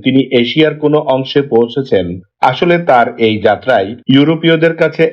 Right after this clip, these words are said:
আমেরিকার নতুন বিশ্বকে পরিচিত করে তুলেছিল। তিনি নিনা নামক জাহাজে করে স্পেনের উদ্দেশ্যে রওনা হন এবং তিনি আধুনিক বিশ্ব মানচিত্রের আমল পরিবর্তনের সূচনা করেন। আঠারোশো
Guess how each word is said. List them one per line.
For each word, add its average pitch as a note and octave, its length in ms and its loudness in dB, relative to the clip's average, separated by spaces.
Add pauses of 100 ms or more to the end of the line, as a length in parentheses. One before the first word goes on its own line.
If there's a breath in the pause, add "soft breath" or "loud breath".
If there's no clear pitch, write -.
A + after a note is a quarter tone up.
(140)
আমেরিকার B2 440 0 (140)
নতুন G#2 280 -2
বিশ্বকে C3+ 480 0 (160)
পরিচিত G2+ 380 -2
করে A2 260 0
তুলেছিল। F#2 420 -4 (360)
তিনি E3+ 220 4 (300)
নিনা B2 240 4
নামক D3 280 2 (100)
জাহাজে B2+ 360 0
করে B2 240 0 (240)
স্পেনের C#3 440 0
উদ্দেশ্যে C3+ 440 0
রওনা G2+ 360 2
হন B2+ 180 0 (340)
এবং D3 240 2 (160)
তিনি D#3+ 180 0 (140)
আধুনিক C3+ 460 2
বিশ্ব B2+ 300 0
মানচিত্রের C#3 600 0 (160)
আমল A2+ 300 2 (100)
পরিবর্তনের G2+ 720 0
সূচনা B2 400 -2
করেন। F2+ 300 -4 (2500)
আঠারোশো E3+ 440 2